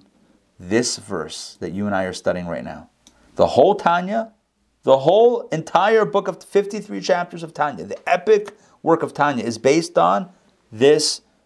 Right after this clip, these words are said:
verse right here. And what does it say? "This thing," this thing referring to Torah and mitzvot,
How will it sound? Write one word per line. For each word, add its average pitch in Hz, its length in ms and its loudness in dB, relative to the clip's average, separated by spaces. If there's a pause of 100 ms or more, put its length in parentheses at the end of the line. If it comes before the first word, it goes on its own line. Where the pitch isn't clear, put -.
(120)
verse 123 420 -2
right 101 200 2
here. 80 260 -14 (580)
And 110 120 0
what 117 100 2
does 120 120 -6
it 101 100 -10
say? 82 360 -12 (960)
"This 127 320 2
thing," 101 380 -6
this 131 180 2
thing 127 200 -2
referring 113 400 -2
to 104 80 -10
Torah 117 340 2
and 95 120 -6
mitzvot, 82 380 -12